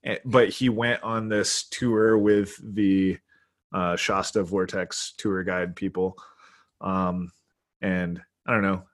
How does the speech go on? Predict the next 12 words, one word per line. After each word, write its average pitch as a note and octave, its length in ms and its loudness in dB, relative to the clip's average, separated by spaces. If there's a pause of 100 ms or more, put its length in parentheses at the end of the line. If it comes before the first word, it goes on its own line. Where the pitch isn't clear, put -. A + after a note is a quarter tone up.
(540)
he, A#2+ 320 -2 (100)
he D3 200 4
was C#3 140 6
kinda C3 240 2
mean, A#2 420 -2 (200)
but F#2+ 380 2
it A2 60 0
was F#2+ 140 0
interesting F#2 480 -8
to E2+ 60 -12
see F2 200 -8
them. F2 300 -8